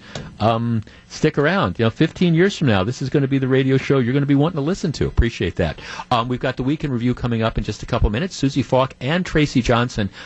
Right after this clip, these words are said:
I am the thorn between the two roses. They're coming out, uh, from our broadcast facility, so we're gonna do the show here. Um, earlier on, it's interesting, um, again,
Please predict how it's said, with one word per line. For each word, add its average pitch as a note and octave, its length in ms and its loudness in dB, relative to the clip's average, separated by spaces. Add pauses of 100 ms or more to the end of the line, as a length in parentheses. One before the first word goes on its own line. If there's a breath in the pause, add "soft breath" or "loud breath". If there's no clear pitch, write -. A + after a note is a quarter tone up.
(120)
I G#2 100 2
am B2+ 120 2
the A#2 60 0
thorn B2 340 0
between A#2 320 0
the A2+ 60 -8
two B2+ 160 -6
roses. A#2+ 400 0
They're F3 120 0
coming E3+ 260 -2
out, C3+ 280 0
uh, C#3 240 4 (300 loud breath)
from D#3 500 -2
our A#2 220 0
broadcast B2 540 -2
facility, A2 440 0
so - 200 -2
we're F#2+ 100 2
gonna G2 220 4
do F#2+ 280 4
the F2+ 280 2
show G2 600 4 (340 loud breath)
here. G2+ 360 2 (320 loud breath)
Um, A#2 300 0
earlier E3+ 400 0
on, E2+ 220 0
it's - 160 -6
interesting, G#2+ 580 0 (140)
um, F#2 320 2 (180)
again, G2+ 260 2